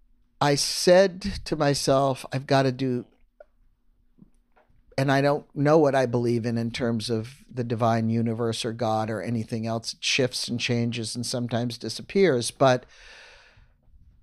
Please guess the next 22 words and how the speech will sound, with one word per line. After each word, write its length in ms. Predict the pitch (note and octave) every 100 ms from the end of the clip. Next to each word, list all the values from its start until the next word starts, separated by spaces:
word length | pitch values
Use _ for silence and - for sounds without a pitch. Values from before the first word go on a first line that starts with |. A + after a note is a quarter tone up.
| _ _ _ _ _ -
I 140 | D3 E3
just 360 | - F#3+ F#3
said, 380 | - F3 D3+ D3 -
"I 140 | D3+
need 260 | D3+ D3+ D#3
to 80 | D3
do 160 | D3
something 440 | C#3+ C3 B2+ B2+ B2+
different. 400 | A#2+ - - - -
I've, 160 | G#2+ C3 - - -
how 360 | - - D#3+ F#3+
do 160 | F#3+
I, 220 | D#3+ D#3 -
what 300 | C#3+ D3 F3+
do 140 | G3+
I 120 | F#3
do? 380 | D#3 C3+ A#2 D#2 -
How 240 | - D#3 D#3+
do 140 | E3
I 300 | D#3 D3+ C#3 - - _ -
go 260 | - B2 A#2
on? 440 | A#2 A2+ F#2+ C2